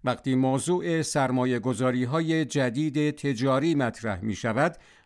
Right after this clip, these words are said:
قاعده تجربی خوب دو برابر کردن زمانی است که به نظرتان برای شروع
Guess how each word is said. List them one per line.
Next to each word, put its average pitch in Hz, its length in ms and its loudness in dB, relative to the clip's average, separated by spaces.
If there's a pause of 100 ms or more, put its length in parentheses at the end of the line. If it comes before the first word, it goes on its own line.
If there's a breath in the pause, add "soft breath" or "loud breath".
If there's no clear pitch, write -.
(120)
قاعده 135 920 0
تجربی 95 760 -4
خوب 180 360 -2 (360 soft breath)
دو 147 160 2
برابر 117 480 0
کردن 113 500 -2
زمانی 156 500 0
است - 200 -8
که 185 180 2 (240 loud breath)
به 139 120 0
نظرتان 147 800 0
برای 123 580 2
شروع 123 580 -2